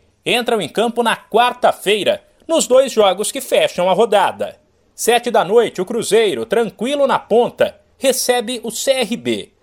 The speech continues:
A Raposa soma vinte e cinco pontos contra dezenove do Bahia, vice-líder,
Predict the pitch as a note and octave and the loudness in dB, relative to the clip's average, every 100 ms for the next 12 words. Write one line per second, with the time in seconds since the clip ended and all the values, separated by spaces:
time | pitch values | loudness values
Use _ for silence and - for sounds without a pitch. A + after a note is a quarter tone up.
0 | _ _ - C3+ F3+ - F3+ A#3+ C4 A3+ | _ _ -4 0 2 2 2 2 4 2
1 | - A3 B3+ A3 - A#3 C#4+ B3 - B3+ | 2 0 0 -2 -2 -8 -6 -4 -4 -4
2 | B3 - F#3+ C#3+ - G#2+ - F#3+ G#3+ A3 | -8 -2 -2 -2 -4 -12 -6 -4 -4 0
3 | G3+ F#3 A#3 G#3+ F#3 A3+ G#3+ A3+ A3+ A3 | 0 0 0 0 2 2 2 -2 2 2
4 | A3 D#3+ A2 A2+ D3+ A3+ F3+ D#3 G#2+ G2 | 2 -2 -4 -4 -4 -4 -2 -4 -6 -12